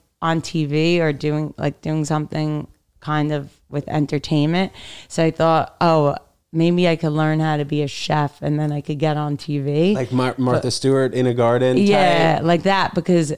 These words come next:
Speaker 1: also I guess, uh, acting and com-, like, any of that stuff was, like, you know, not, not really, no one really did that. Like, that would be a pipe dream from where I
Speaker 2: Were you doing
Speaker 1: I
Speaker 2: plays
Speaker 1: come from.
Speaker 2: when you
Speaker 1: No,
Speaker 2: were younger?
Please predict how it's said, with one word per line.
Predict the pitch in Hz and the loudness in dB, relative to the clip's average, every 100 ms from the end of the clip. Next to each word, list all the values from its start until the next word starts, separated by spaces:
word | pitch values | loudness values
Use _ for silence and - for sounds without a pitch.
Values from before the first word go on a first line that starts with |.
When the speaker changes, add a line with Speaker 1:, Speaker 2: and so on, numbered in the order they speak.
| - | -2
Speaker 1:
also | 165 170 185 175 | 0 0 2 2
I | 160 151 | 4 2
guess, | 156 156 151 - - _ _ _ _ - | 2 2 0 -8 -14 _ _ _ _ -8
uh, | - - - - | -6 -6 -10 -8
acting | - 170 165 - 170 170 165 160 | -2 -2 -2 0 2 4 2 0
and | 156 | -2
com-, | 156 156 151 151 - | 0 2 2 0 -2
like, | 160 156 - | 0 0 0
any | 165 165 | 0 0
of | 156 | 0
that | 143 156 156 - | 2 2 0 -4
stuff | - 143 131 - | -4 -2 -2 -4
was, | 147 139 | -6 -4
like, | 147 147 139 _ - | -4 -4 -8 _ -8
you | 185 | -6
know, | 151 - - | -6 -8 -6
not, | 147 147 143 - - _ _ _ _ _ | -2 -2 -2 -8 -18 _ _ _ _ _
not | 156 160 - | -4 -2 -2
really, | 156 160 151 147 - | 0 2 2 0 0
no | 165 160 | 0 2
one | 156 | 2
really | 151 147 139 | 0 0 -2
did | 131 139 | -4 -6
that. | 135 - - - _ - | -6 -16 -18 -20 _ -4
Like, | 160 | 0
that | 180 175 | 0 0
would | 175 | 0
be | 175 | 0
a | 151 | -2
pipe | - 160 147 - | -2 -2 -2 -6
dream | - 151 147 139 - _ _ | -8 -4 -2 -2 -6 _ _
from | - 147 | -6 -2
where | 143 143 | 0 0
I | 143 143 - | -2 -6 -10
Speaker 2:
Were | 127 160 | -6 -2
you | 170 | 2
doing | 180 151 | 4 4
Speaker 1:
I | |
Speaker 2:
plays | - 117 117 131 156 170 | 2 0 2 4 2 2
Speaker 1:
come | 139 | 0
from. | - 151 | -2 0
Speaker 2:
when | 165 | 2
you | 170 | 2
Speaker 1:
No, | 175 | 4
Speaker 2:
were | 160 | 4
younger? | 147 151 | 2 2